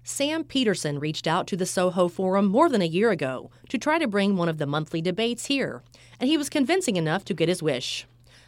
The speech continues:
Most of you know that New York is mostly shut down because of covid nineteen restrictions. And while the organizers of the forum never had any intention to host the debate anywhere else,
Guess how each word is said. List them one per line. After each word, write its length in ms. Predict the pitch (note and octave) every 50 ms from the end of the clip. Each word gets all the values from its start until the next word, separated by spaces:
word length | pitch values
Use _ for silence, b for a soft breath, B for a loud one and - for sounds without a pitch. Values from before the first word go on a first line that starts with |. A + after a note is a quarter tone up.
| b b
Most 240 | B3 C#4+ F4 E4+ -
of 100 | A#3 F#3+
you 100 | F#3 E3
know 220 | D#3 D3+ D#3 D#3+
that 160 | D#3+ C3+ A#2
New 140 | B2 D3+ E3+
York 280 | D#3+ D#3 E3 E3+ E3 -
is 160 | - - -
mostly 360 | G3 A3+ D4+ D4 - F#3 E3
shut 260 | - - D#3 C#3 -
down 360 | - F3+ F#3 D3+ C3 D3 D3+
because 260 | D3+ E3+ - G3+ F#3+ G3
of 120 | G#3+ -
covid 320 | - F3 D#3 D3+ D#3+ D3+
nineteen 380 | C#3+ D3+ C#3+ C#3 - - E3 D#3+
restrictions. 800 | D#3 D#3+ D#3+ - F#3 G3+ - - F3+ C3+ A#2+ - - - - - B B B B B B B
And 120 | - A3
while 180 | A3+ A#3 A#3 B3+
the 140 | B3+ G#3 -
organizers 640 | G3 C#4+ E4+ E4 D4 A3+ F#3+ F#3 E3+ F3+ F#3 E3+
of 100 | E3+ D3+
the 60 | D3+ D#3
forum 440 | - - D#3+ D#3 D3+ D3+ D3+ D#3+
never 260 | E3 G#3 C4+ D4 D4 A3+
had 200 | A3 F3 D#3+ - -
any 180 | G3 B3+ D#4
intention 460 | D#4 C#4 - - G3 F#3+ - - G3+ G3
to 80 | D3
host 260 | - E3 D#3+ D#3 -
the 60 | - D#3
debate 340 | D#3+ D3 D#3 C3+ B2+ - -
anywhere 380 | C#3+ D#3 D#3+ D#3+ F3 F3+ F3
else, 460 | - A3 G#3 F3 E3+ - - - -